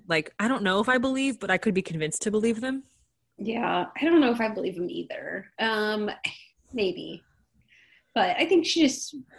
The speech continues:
Speaker 2: needed a little time out. She's, I think, acknowledged that she needed it and is
Speaker 1: Little
Speaker 2: reflecting and
Speaker 1: Yeah. Little, you know, just step back.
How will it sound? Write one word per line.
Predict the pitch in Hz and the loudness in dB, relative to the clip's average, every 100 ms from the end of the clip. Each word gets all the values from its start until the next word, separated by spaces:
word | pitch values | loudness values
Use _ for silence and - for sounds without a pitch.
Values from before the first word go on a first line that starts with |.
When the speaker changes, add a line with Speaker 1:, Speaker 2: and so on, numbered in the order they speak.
| - - | -16 -4
Speaker 2:
needed | 254 220 220 | -2 0 -2
a | |
little | 214 214 | -4 -6
time | 214 214 208 | -6 -4 -2
out. | 196 208 - - | -2 -2 -4 -6
She's, | - 208 - - - _ _ _ _ - | -6 -6 -6 -8 -10 _ _ _ _ -4
I | |
think, | 214 196 | 0 0
acknowledged | 180 175 180 180 190 - | 0 0 0 0 -2 -4
that | 180 - _ _ _ _ _ _ _ _ _ _ _ _ _ _ _ - | -8 -12 _ _ _ _ _ _ _ _ _ _ _ _ _ _ _ -6
she | - 214 196 190 - | -4 -2 -2 -4 -4
needed | 202 190 196 | -2 0 2
it | 208 240 | 0 0
and | 202 | 0
is | 180 180 | -2 0
Speaker 1:
Little | 190 240 | 4 4
Speaker 2:
reflecting | - - 208 208 | 4 0 -4 -4
and | 202 208 - _ - - - | -6 -8 -10 _ -20 -20 -10
Speaker 1:
Yeah. | 220 240 - - - - - - - _ _ - | -6 -6 -8 -20 -20 -20 -20 -20 -20 _ _ -2
Little, | 220 220 220 - _ | 2 2 0 -6 _
you | 320 | -2
know, | 220 240 - - - | -2 -2 -8 -16 -10
just | - 262 - - | -8 -8 -10 -16
step | - 202 - | -6 -6 -4
back. | 202 | -6